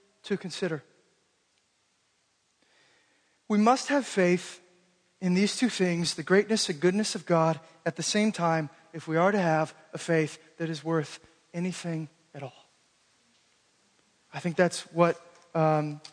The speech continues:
this scripture is telling us. There's plenty of other scriptures that tell us this, but it's also what experience would tell us this. And I can, I can, I can start to show you. I wanna start to flesh this out for you.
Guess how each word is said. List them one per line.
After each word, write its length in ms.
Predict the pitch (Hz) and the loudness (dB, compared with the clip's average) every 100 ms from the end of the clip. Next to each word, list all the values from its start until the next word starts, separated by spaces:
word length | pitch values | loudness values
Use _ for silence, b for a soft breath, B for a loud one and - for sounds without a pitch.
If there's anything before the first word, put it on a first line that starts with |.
| b b _ | b b _
this 180 | 156 165 | 0 2
scripture 840 | - - - - 254 254 - 262 | 4 2 -2 4 4 4 4 2
is 120 | 240 | 2
telling 300 | - 254 240 | 4 4 6
us. 120 | 247 240 | 2 0
There's 200 | - 170 | -8 -8
plenty 260 | - 240 | 2 4
of 80 | 240 | 6
other 120 | 240 | 4
scriptures 500 | 226 - - 262 233 | 4 0 2 2 2
that 140 | - 214 | 0 6
tell 180 | 233 233 | 6 6
us 160 | 226 | 4
this, 360 | - 226 240 - B B - | 6 6 6 2 B B -2
but 120 | 190 | 2
it's 160 | 185 - | 2 4
also 380 | 220 233 - | 6 6 4
what 260 | 226 233 233 | 4 4 4
experience 600 | 208 - 240 233 202 - | -2 0 4 4 4 0
would 120 | 185 | -2
tell 160 | - 190 | 4 4
us 120 | 175 | 4
this. 180 | 180 165 | 0 -2
And 120 | 175 | 2
I 100 | 180 | 2
can, 220 | 185 196 B B B B B B B - | 2 -4 B B B B B B B -14
I 40 | |
can, 200 | 214 214 | -6 -2
I 60 | - | 2
can 340 | 202 196 - | 2 0 -4
start 320 | - - 277 - | -4 6 6 6
to 80 | |
show 320 | 226 - 226 220 | 2 6 8 8
you. 140 | 185 | 6
I 20 | |
wanna 140 | 196 226 | 2 2
start 200 | - 220 | 0 -2
to 40 | |
flesh 380 | 190 - 214 202 | 0 4 4 4
this 220 | 190 170 | -2 2
out 240 | - 180 175 | 4 4 2
for 160 | - | -2
you. 160 | 147 139 | -2 -4